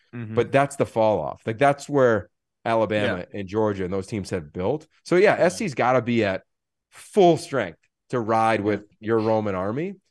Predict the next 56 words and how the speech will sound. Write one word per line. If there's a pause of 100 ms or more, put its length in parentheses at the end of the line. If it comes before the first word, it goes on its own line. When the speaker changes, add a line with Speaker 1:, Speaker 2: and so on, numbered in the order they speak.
(260)
Speaker 3:
Yeah.
Speaker 2:
But
that's
what
they're
gonna
be (300)
this
weekend.
So
that's
where
I
net
out
of,
like, (340)
like,
I've
been
on
a
bunch
of
shows
where,
like,
"Can
S
C
really
hang?" (340)
I'm
like,
"Well,
let's
find
out." (440)
Like,
Speaker 3:
Yeah.
Speaker 2:
let
'em
play. (300)
Like,
let's
not
knock
'em
off (300)
before
they
go
into
the
show
and